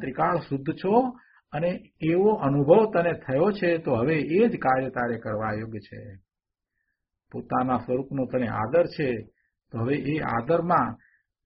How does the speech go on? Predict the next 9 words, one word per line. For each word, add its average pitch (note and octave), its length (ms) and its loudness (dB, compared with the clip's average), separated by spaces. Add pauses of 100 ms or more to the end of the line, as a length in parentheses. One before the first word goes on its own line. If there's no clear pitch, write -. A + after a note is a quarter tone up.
(300)
જરાય C#3+ 380 8
ઉણપ G#3 320 6
ના D#3 120 4
આવે D3 360 6
એમ D3+ 480 2 (120)
એમાં D3+ 460 -2 (640)
તું A#2 160 0
આગળ A2+ 240 0
વધ, G2 260 -4